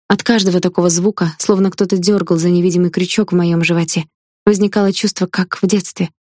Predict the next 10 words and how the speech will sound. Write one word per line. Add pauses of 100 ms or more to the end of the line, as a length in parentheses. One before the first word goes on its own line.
(140)
когда
сильно
раскатаешься
на
качелях
и
из
самой
высокой
точки